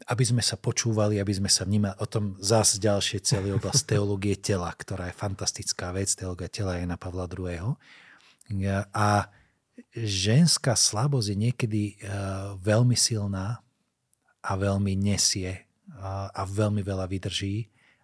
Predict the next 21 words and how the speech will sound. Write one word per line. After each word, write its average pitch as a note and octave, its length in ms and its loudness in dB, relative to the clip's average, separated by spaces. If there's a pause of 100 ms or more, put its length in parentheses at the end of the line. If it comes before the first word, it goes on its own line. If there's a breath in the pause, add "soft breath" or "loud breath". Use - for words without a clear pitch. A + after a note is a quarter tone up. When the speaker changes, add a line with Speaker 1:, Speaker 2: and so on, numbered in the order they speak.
Speaker 1:
a F#2 160 -6
unesie. F#2+ 640 2 (800 soft breath)
A, G#2 140 0 (440)
eh, - 1120 -12 (220)
veľmi A2+ 340 4
pekne G#2+ 380 -4
to G2+ 400 -6
sa - 180 -2
spieva - 300 -2
v G2 100 0
jednej F#2+ 140 -2
talianskej G2 560 -4
piesni. G2+ 480 -2 (640 loud breath)
Così F#2 320 -6
piccola G#2+ 420 -4
e F#2 80 -4
fragile, F#2+ 640 -4
ma G2 160 -4
in F#2 100 -4
fondo G2 320 -6
sei F#2+ 320 0